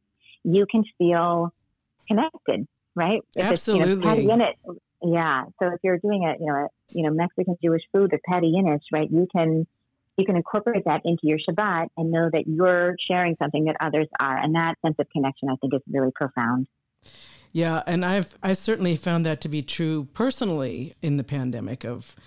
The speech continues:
Speaker 2: cooking a meal with people like Michael Solomonov, um, during the,
Speaker 1: Yes.
Speaker 2: during the Great Big Jewish Food Fest, or personally, we arranged to do a family kind of cooking lesson with Leah, uh, Leah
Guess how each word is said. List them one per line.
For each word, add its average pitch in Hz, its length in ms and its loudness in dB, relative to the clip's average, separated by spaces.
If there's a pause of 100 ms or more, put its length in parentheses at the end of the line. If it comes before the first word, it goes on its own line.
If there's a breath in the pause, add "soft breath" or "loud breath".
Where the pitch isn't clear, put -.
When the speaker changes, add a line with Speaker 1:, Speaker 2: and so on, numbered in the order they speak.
(360 loud breath)
Speaker 2:
cooking 185 340 0
a 160 40 2
meal 151 520 0
with 139 560 -4 (340)
people 127 240 -8
like 123 200 -8
Michael 117 300 -8
Solomonov, 156 1000 -2
um, 143 240 -2
during 143 280 0
the, 139 60 2
Speaker 1:
Yes. 156 340 0 (160)
Speaker 2:
during 147 280 -2
the 143 80 -4
Great 147 320 -6
Big 147 220 -4
Jewish 139 280 -6
Food 226 220 -2
Fest, 156 360 -4
or 156 320 -2 (520 loud breath)
personally, 180 540 0
we 156 220 -2
arranged 147 480 -4
to 143 520 -4
do 147 300 -6
a 147 200 -8
family 165 720 -2
kind 151 320 -6
of 156 320 -10 (220)
cooking 156 520 -2
lesson 151 480 -6 (380 loud breath)
with 160 320 -2
Leah, 147 540 -4 (100)
uh, 151 380 -2
Leah 143 480 -4